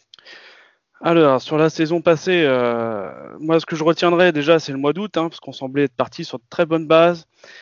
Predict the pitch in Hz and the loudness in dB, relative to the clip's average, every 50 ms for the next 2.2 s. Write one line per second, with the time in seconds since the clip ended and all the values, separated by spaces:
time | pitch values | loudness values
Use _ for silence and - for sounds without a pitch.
0 | - - _ _ _ - 139 139 139 135 135 135 143 139 - - 143 _ - 143 | -20 -20 _ _ _ -2 2 4 4 4 4 2 0 -4 -6 -12 -20 _ -14 -14
1 | 127 - 143 143 139 143 139 135 131 117 131 131 - - 165 165 156 160 175 180 | -8 -6 -6 -4 -4 -4 -4 -4 -4 -6 -8 -10 -6 -2 -2 -2 0 0 0 0
2 | 190 190 180 | 0 -2 -4